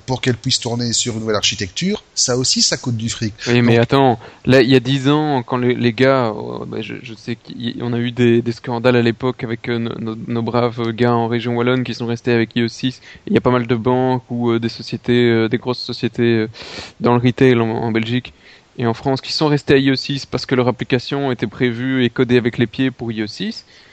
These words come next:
Speaker 2: Mais si les gars, parce qu'ils ont quand même maintenant dû passer à autre chose que I O six depuis, si les gars ils ont recommencé à programmer et qu'ils n'ont pas fait un petit peu attention aux standards pour que ça passe sur d'autres navigateurs,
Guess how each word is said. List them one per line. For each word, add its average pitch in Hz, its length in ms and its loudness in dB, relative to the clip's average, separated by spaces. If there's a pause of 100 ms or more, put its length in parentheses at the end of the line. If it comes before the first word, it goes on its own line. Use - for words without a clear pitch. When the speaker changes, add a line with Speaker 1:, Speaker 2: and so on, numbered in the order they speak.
(220)
Speaker 2:
Mais 117 80 0
si - 160 -4
les 139 140 4
gars, 143 320 4 (120)
parce - 140 -12
qu'ils 117 160 -10
ont 113 120 -8
quand 123 120 -6
même 127 180 -4
maintenant 131 400 -4
dû 117 140 -8
passer 120 320 -4
à 117 60 0
autre 117 120 -6
chose 120 160 -10
que - 100 -12
I 120 120 -4
O 117 60 -4
six 120 400 -6 (420)
depuis, 147 480 -6 (500)
si - 160 2
les 143 100 8
gars 151 100 6
ils 139 100 2
ont 135 40 -4
recommencé 156 500 -4
à 135 100 2
programmer 131 800 -2 (280)
et 120 80 -8
qu'ils 131 140 -4
n'ont 123 140 2
pas 131 100 2
fait 131 160 -4
un 123 80 0
petit 147 160 -8
peu 151 120 0
attention 131 380 -2
aux 123 60 -4
standards 131 400 -2
pour - 140 -16
que 120 80 -8
ça 110 140 -6
passe 120 200 -4
sur 117 240 -10
d'autres 123 200 0
navigateurs, 120 640 0